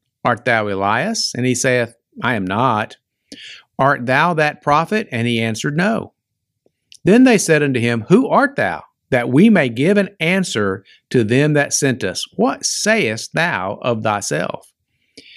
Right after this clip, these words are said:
He said, "I am the voice of one crying in the wilderness, 'Make straight the way of the Lord,' as said the prophet Isaiah." And they which were sent were of the Pharisees.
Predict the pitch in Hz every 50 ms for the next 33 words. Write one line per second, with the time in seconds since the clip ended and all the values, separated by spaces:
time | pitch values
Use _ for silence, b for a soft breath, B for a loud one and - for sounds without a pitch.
0 | B B B B 143 131 - 170 151 147 151 160 165 160 151 151 147 143 135 127
1 | 117 120 147 180 208 208 196 - 165 135 135 165 190 196 202 190 - - - 185
2 | 196 202 214 214 208 202 202 196 170 131 120 104 95 95 98 101 101 - - b
3 | b b b b b b b - - 170 220 254 - - - - - 233 247 233
4 | 208 214 - 131 120 117 127 135 143 151 147 147 151 147 160 165 151 127 120 117
5 | - - - - 135 139 151 165 170 170 156 - - - - 180 170 135 107 101
6 | 98 107 127 131 _ _ _ _ _ _ - - 104 - - 156 151 127 110 -
7 | 101 - - - 110 104 92 98 113 113 110 95 82 87 - - - - - _
8 | _ _ _ _ _ _ _ _ _ _ _ _ _ _ _ _ _ - b b
9 | b b _ _ _ - 151 156 156 135 151 156 175 190 196 165 165 151 - -
10 | 131 131 - - - 196 196 190 190 190 - - _ _ - 131 135 139 139 127
11 | 120 107 107 113 104 98 - - - - - 165 151 120 104 - - 101 92 82
12 | - - - - - - -